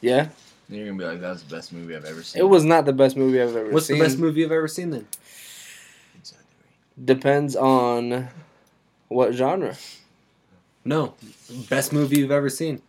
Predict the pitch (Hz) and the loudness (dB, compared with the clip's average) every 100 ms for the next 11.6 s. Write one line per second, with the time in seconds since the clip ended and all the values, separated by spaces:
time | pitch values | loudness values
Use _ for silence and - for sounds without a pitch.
0 | - 127 131 131 123 113 117 117 104 104 | -2 4 8 8 6 4 -4 -6 -4 -4
1 | 104 117 107 107 110 90 123 123 120 117 | -6 -6 -4 -2 -2 0 0 -2 -6 -8
2 | _ - 123 131 120 117 123 120 120 120 | _ -12 -6 -4 -2 -4 -4 -6 -6 -6
3 | 117 117 110 113 113 120 117 127 - _ | -4 -4 -6 -6 -8 -6 -6 -8 -14 _
4 | - - _ _ _ _ _ _ _ - | -20 -20 _ _ _ _ _ _ _ -6
5 | - 123 127 123 123 - 120 120 120 - | 0 0 0 0 0 0 -2 -2 -2 -2
6 | 120 120 120 110 110 98 90 107 - _ | -4 -4 -6 -6 -6 -6 -8 -8 -14 _
7 | _ _ _ _ _ _ _ _ _ _ | _ _ _ _ _ _ _ _ _ _
8 | _ _ _ _ _ _ _ - 131 127 | _ _ _ _ _ _ _ -6 -2 -2
9 | 120 110 110 123 _ - _ - 117 - | -2 -6 -8 -12 _ -20 _ -4 -4 -2
10 | 123 110 98 123 147 131 - 143 135 131 | -2 -2 -4 0 0 -2 -6 -6 -8 -8
11 | 143 143 147 147 107 98 | -8 -6 -6 -8 -10 -12